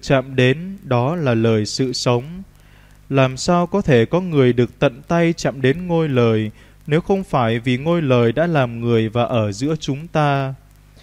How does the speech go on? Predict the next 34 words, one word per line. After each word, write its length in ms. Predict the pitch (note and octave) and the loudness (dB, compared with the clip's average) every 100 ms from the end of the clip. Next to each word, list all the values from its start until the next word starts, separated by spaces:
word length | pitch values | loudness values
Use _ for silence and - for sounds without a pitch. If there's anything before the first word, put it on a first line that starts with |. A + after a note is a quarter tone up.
| - - - | -20 -20 0
Vậy 240 | C#3+ C#3+ | 4 4
ngôi 240 | D3+ F3+ | 2 0
lời 260 | F3 C#3 B2 | 4 4 4
đã 100 | D3 | 2
bắt 200 | D#3 G3+ | 0 0
đầu 260 | D#3 B2+ B2 | 4 4 4
làm 320 | B2 B2 B2 | 2 0 0
người 240 | B2 A#2+ | 2 2
trong 260 | - F3+ F3+ | 2 -2 2
lòng 280 | C#3 A#2 B2 | 0 0 -2
Đức 100 | F#3 | -4
Trinh 280 | - F3+ F3 | 0 0 2
Nữ 200 | D#3+ E3 | 0 0
Maria. 880 | F#3 E3+ D#3+ D3+ D3+ D3+ C#3+ C#3 C#3 C3 - - - - - | 0 2 2 2 0 2 2 0 -4 -8 -20 -20 -20 -20 -16
Chúng 240 | - D3+ | -4 -4
ta 260 | F#3 F3 E3 | 2 4 4
có 160 | D#3+ G3+ | 2 2
thể 200 | C3+ A#2 | 4 4
tận 260 | D3 C#3 | 2 -2
tay 260 | D3+ F3 E3+ | 2 2 2
chạm 300 | - C#3 C#3 | 0 -2 2
đến, 360 | C3 C3+ E3 G3 - - - - | 4 4 2 -10 -14 -20 -20 -4
nhưng 160 | E3+ | -2
không 280 | E3+ F3+ F3 | 0 0 0
phải 320 | - C3+ G#2+ | 0 0 2
lúc 240 | A2 D#3+ F3+ | 0 -2 0
đó 260 | D3 C#3 G3 | 2 2 2
ngôi 180 | F#3+ F3 | 0 2
lời 260 | C#3 A#2 | 4 4
mới 140 | A#2+ D#3+ | 2 -2
bắt 180 | G3 | -2
đầu 280 | D#3+ C#3 A#2 | 0 2 2
hiện 260 | A#2 C3 C3+ | 2 -2 -2
hữu, 400 | C3+ D3 D#3+ | 0 2 0